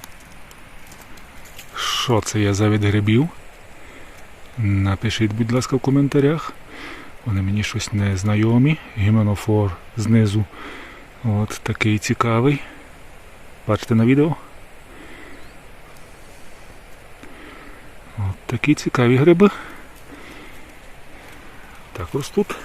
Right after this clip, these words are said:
Напишіть в коментарях, що за гриб, хто знає.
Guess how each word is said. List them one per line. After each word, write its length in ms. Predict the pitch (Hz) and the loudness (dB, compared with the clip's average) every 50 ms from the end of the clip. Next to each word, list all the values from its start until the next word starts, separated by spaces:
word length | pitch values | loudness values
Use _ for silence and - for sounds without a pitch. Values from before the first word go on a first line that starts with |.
| - - - - - - - - - - - - - - - - - - | -14 -18 -18 -20 -20 -18 -14 -12 -12 -12 -12 -14 -14 -16 -16 -18 -12 -6
Напишіть 680 | 127 113 107 101 101 98 101 - 135 131 127 165 - 180 | -4 -2 0 0 -2 -2 -2 0 0 0 2 2 0 0
в 60 | 170 | 0
коментарях, 540 | - 180 180 175 165 - 175 170 175 - - | 0 0 0 0 0 0 0 0 0 0 0
що 100 | - 170 | 2 2
за 120 | 196 185 | 2 4
гриб, 260 | 160 170 190 202 - - - | 4 4 2 2 2 -4 -10
хто 240 | - - - 151 123 | -10 0 2 2 4
знає. 300 | 117 123 113 101 85 | 6 4 4 4 2